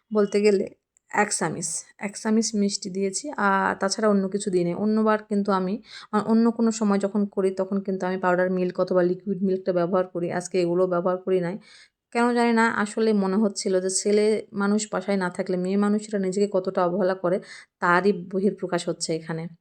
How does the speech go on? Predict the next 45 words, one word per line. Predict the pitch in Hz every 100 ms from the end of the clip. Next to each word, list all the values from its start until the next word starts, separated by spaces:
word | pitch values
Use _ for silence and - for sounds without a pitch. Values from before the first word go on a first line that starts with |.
| -
যদিও | 226 240 262
বা | 247 233
বাচ্চাদের | 196 202 196 202
জন্য | 202
রান্না | 190 175 185
করতেছি, | 202 190 202
ওরা | 220 233
কিন্তু | 240 226
বেশ | 226
মজা | 190 180
করে | 185 196
খাইছে। | 185 175 170 185 220 - - - _ -
আ, | 196 190 190
তবে | 214 208
আমি | 208 214
এখানে | 214 214
যখন | 208 214
মশলাটা | 202 190 - 202 202
করে | 202 208
নিয়েছিলাম, | 202 190 185 185 190
এখানে | 185 196
কিন্তু | 190 196 190
আমি | 180
একটু | 180 196
কাজু | 180 175 180
দিয়েছিলাম, | 190 185 185 175 220
তো | 220
কাজু | 208 190 196
বাদাম | 185 196
দেওয়ার | 190 190 190
কারণে | 190 190 190
কিন্তু | 190 190 185
এটা | 185
একটু | 185
মিষ্টি | 180 175 -
মিষ্টি | 180 175 -
হয়েছে, | 185 180 175 226 - - -
সেই | - 226
দিক | 220
থেকে | - 220
আবার | 202 196
একটু | 202
বেটার | 175 170 170
হয়েছে। | 175 170 - - _ _ _
তো | -